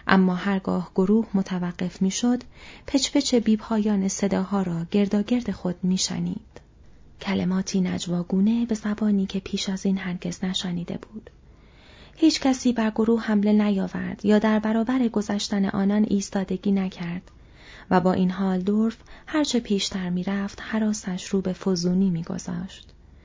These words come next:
بیشتر از این جهت که می‌دانست دیگر امکان برگشت وجود ندارد. همهٔ جاده‌های پشت سر از ازدحام لشکری نادیدنی که در تاریکی از پس پشت می‌آمد،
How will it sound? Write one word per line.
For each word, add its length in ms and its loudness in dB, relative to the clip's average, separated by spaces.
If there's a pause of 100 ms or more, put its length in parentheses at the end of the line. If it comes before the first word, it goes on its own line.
(420)
بیشتر 440 4
از 180 0
این 100 4
جهت 360 -4
که 100 2
می‌دانست 600 2
دیگر 320 2
امکان 380 2
برگشت 640 -4
وجود 340 -2 (120)
ندارد. 580 -6 (880)
همهٔ 360 6
جاده‌های 640 0
پشت 320 -4
سر 400 -4 (300)
از 200 2
ازدحام 600 2
لشکری 580 0
نادیدنی 760 0
که 100 0
در 160 0
تاریکی 760 0
از 220 -2
پس 240 -6
پشت 440 -6
می‌آمد، 560 -4